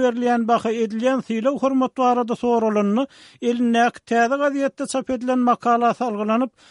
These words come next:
onda Sowgatlaryň taryhy atly makalanyň çap edilendigini aýtdy.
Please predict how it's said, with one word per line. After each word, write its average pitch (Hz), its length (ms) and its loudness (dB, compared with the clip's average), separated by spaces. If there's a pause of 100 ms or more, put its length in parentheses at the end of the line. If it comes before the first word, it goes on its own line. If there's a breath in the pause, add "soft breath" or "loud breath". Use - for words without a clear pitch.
(140 soft breath)
onda 240 300 2
Sowgatlaryň 240 800 -2
taryhy 269 480 -2
atly 247 240 -4
makalanyň 240 680 0 (180 soft breath)
çap - 280 -4
edilendigini 233 560 0
aýtdy. 202 400 -2